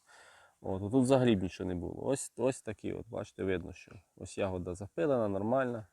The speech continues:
а це горох. От, але цей горох, він, о, забарвився, от, набрав свій колір, а є ще такий маленький-маленький, то він і не забарвився, він так і залишається зелений.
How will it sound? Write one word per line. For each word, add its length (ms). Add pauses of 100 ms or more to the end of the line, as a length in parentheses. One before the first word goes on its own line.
(100)
а 80
це 160
горох. 300 (1400)
От, 280
але 640 (380)
цей 260
горох, 440
він, 340
о, 560
забарвився, 720
от, 140
набрав 360
свій 140
колір, 360
а 140
є 220
ще 340 (300)
такий 280
маленький-маленький, 920
то 140
він 300
і 300
не 140
забарвився, 520
він 40
так 160
і 40
залишається 640
зелений. 540